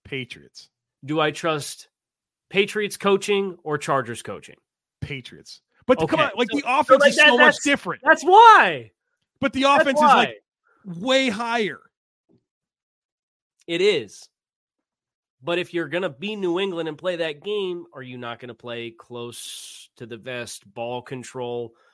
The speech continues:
Speaker 2: hope that the other team blinks late in the game and
Speaker 1: Yeah, it's a
Speaker 2: situational
Speaker 1: nightmare.
Speaker 2: football?
Speaker 1: They're
Speaker 2: And
Speaker 1: gonna
Speaker 2: it is
Speaker 1: poop
Speaker 2: the
Speaker 1: their
Speaker 2: worst
Speaker 1: pants.
Speaker 2: thing the Chargers do.
Speaker 1: I don't
Speaker 2: So,
Speaker 1: know,
Speaker 2: yes,
Speaker 1: man.
Speaker 2: I do think if they played at a neutral site game, I do think right now the Patriots would beat 'em.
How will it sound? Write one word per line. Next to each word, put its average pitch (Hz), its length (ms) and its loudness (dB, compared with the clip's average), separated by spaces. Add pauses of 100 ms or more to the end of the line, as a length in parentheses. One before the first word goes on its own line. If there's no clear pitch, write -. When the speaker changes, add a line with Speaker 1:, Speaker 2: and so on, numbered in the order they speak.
(180)
Speaker 2:
hope - 340 -10
that 123 160 -12
the 127 140 -8
other 127 160 -8
team 131 360 -10
blinks 127 520 -10
late 120 240 -10
in 127 60 -18
the 123 60 -12
game 123 600 -10 (300)
and 107 100 -14 (100)
Speaker 1:
Yeah, 233 320 0
it's 131 120 -4
a 214 40 -2
Speaker 2:
situational 220 40 -4
Speaker 1:
nightmare. 202 380 2
Speaker 2:
football? 139 200 -4 (100)
Speaker 1:
They're 196 100 2
Speaker 2:
And 247 100 4
Speaker 1:
gonna 254 140 4
Speaker 2:
it 349 40 2
is 349 60 8
Speaker 1:
poop 254 140 0
Speaker 2:
the 311 60 -2
Speaker 1:
their 240 80 2
Speaker 2:
worst 330 180 6
Speaker 1:
pants. 247 140 0
Speaker 2:
thing 330 120 4
the 320 60 0
Chargers 302 520 6
do. 370 500 8 (340)
Speaker 1:
I - 120 -10
don't 123 80 -6
Speaker 2:
So, 277 80 6
Speaker 1:
know, - 120 0
Speaker 2:
yes, 349 300 4
Speaker 1:
man. 214 60 6
Speaker 2:
I 214 40 4
do 339 200 4
think 370 180 2
if 220 80 -6
they 190 140 2
played 175 240 0
at 165 80 -2
a 165 80 -4
neutral 165 300 -2
site 160 240 -2
game, 208 160 2
I 240 80 0
do 330 180 0
think 339 200 -4
right 160 200 -2
now 143 160 0
the 127 80 -10
Patriots 127 460 -10
would 120 100 -14
beat 110 180 -12
'em. 78 80 -20